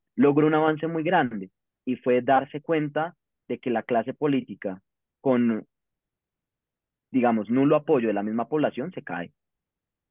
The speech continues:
que la separación de poder de un sistema bipartidista se puede después de treinta años de elecciones similares en El Salvador. Entonces yo creo que por ese lado ganó de alguna u otra forma el ejercicio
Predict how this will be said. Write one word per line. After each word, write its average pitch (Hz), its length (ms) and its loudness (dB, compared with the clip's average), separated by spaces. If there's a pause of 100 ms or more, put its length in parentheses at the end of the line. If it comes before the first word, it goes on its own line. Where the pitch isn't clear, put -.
(160)
que 117 540 6
la 120 260 0
separación 135 1000 -2
de 156 120 -2
poder 147 520 0 (840)
de 117 280 0
un 117 200 -2
sistema 147 600 2
bipartidista 143 800 -4 (100)
se 113 120 -8
puede 113 300 2
después 156 340 -6
de 113 80 -2
treinta 127 500 0
años 131 280 -4
de 127 100 -2
elecciones 104 420 -6
similares 113 500 0
en 120 100 -4
El 117 80 -2
Salvador. 95 440 0 (480)
Entonces 120 320 0
yo 135 80 2
creo 135 160 2
que 147 100 -2
por 147 200 0
ese 123 160 0
lado 160 320 0 (260)
ganó 151 540 -4 (420)
de 139 120 -6
alguna 135 280 -4
u 151 80 -2
otra 147 180 -4
forma 180 220 -4
el 175 80 -2
ejercicio 135 500 -6